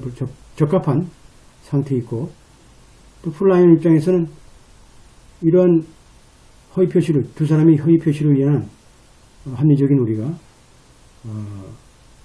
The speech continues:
릴라이언스로 인해서 우리가 손해봤다는 것을 증명 못했어요.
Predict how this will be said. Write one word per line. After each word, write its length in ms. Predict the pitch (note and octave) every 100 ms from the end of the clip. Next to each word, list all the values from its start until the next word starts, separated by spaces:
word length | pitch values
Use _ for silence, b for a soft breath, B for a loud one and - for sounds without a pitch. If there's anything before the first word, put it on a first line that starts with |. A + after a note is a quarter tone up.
| - - B2
릴라이언스로 960 | B2+ B2 A#2 A2+ - A#2 A#2 A2+ A#2+ A2
인해서 340 | A2 G#2 E3
우리가 1300 | D3 - - - - - _ _ - - A2 A2 G#2
손해봤다는 540 | - D3 C#3+ B2 A#2+ A2
것을 180 | A2 D3
증명 260 | C3 D3+
못했어요. 380 | A#2+ - - A2